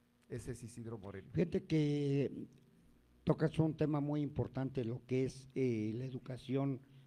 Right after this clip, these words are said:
Speaker 2: de los padres, ¿no? Aquí yo siento que los grandes valores que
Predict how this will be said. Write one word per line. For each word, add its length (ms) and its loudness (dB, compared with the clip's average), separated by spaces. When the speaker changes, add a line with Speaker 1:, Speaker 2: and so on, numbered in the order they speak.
Speaker 2:
de 240 2
los 260 -4
padres, 380 0
¿no? 180 -2
Aquí 460 6
yo 160 6
siento 460 0
que 500 2
los 260 0
grandes 440 0
valores 680 -2
que 360 -2